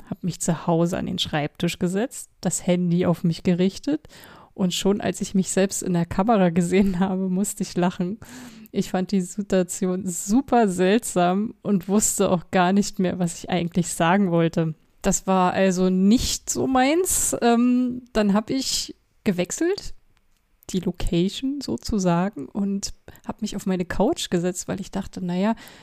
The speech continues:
ist vielleicht ein bisschen gemütlicher, fühle ich mich ein bisschen wohler, vielleicht geht das ja so. Aber ich hab mich auch hier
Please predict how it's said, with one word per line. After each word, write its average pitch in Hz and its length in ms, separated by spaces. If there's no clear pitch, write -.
ist - 180
vielleicht 196 260
ein 208 60
bisschen 196 260
gemütlicher, 233 680
fühle 202 240
ich 185 100
mich 190 160
ein 185 60
bisschen 175 340
wohler, 190 260
vielleicht - 260
geht - 180
das 160 160
ja 156 100
so. - 240
Aber 196 300
ich - 160
hab - 160
mich 185 180
auch - 180
hier 196 640